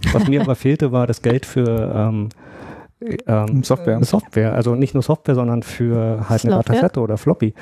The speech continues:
Speaker 1: Datasette wollte ich nicht. Ich wusste, Datasette dauert lange. Das hatte ich aus den Schulhoferfahrungen noch mitgenommen, ähm, dass man da halt zwanzig Minuten auf ein Spiel warten muss.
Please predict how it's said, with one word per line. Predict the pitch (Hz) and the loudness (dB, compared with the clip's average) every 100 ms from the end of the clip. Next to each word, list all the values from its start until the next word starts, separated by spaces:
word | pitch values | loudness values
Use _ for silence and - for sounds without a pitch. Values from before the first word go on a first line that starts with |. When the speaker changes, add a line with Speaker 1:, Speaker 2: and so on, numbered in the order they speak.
| - - | -16 -4
Speaker 1:
Datasette | 123 113 117 139 117 | 0 0 2 0 2
wollte | 117 143 180 | 0 0 0
ich | |
nicht. | 208 202 | -2 0
Ich | 131 127 | -2 0
wusste, | 143 - 156 | 0 0 0
Datasette | 135 131 131 135 - | 0 0 0 0 0
dauert | 117 117 113 | 0 0 0
lange. | 123 185 | 0 0
Das | 139 127 | 0 0
hatte | 123 | 0
ich | 127 | -2
aus | - | -2
den | 113 | -4
Schulhoferfahrungen | - 160 190 180 156 147 160 170 175 175 | -2 -2 0 -2 0 0 0 0 -2 0
noch | 139 131 | 0 0
mitgenommen, | 151 - 170 180 208 - - - - - | -2 0 0 0 -2 -6 -20 -18 -16 -4
ähm, | 131 123 120 123 | 0 2 0 0
dass | 123 | 0
man | 131 | 2
da | 127 | 2
halt | 120 127 | 0 0
zwanzig | 127 131 | 0 0
Minuten | 131 - | 0 0
auf | 123 | -2
ein | 113 | -2
Spiel | - 175 | 0 0
warten | 147 120 127 | 0 -2 -2
muss. | 143 165 | -2 0